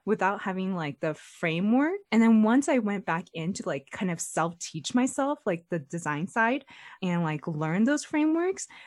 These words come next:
that was when, like, the connections were made, and it made so much more sense in my head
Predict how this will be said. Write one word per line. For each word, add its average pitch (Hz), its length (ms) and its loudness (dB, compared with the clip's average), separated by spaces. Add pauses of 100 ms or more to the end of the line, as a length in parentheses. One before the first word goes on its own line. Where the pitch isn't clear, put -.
that 233 300 -2
was 339 180 -4
when, 220 240 -2
like, 165 240 -6
the 180 80 -10
connections 240 640 -2
were 302 160 -2
made, 339 500 0
and 214 120 0
it 208 40 2
made 214 220 4
so - 280 -2
much 233 280 2
more 202 160 -2
sense 170 400 -4
in 202 120 -6
my 170 140 -2
head 175 400 -6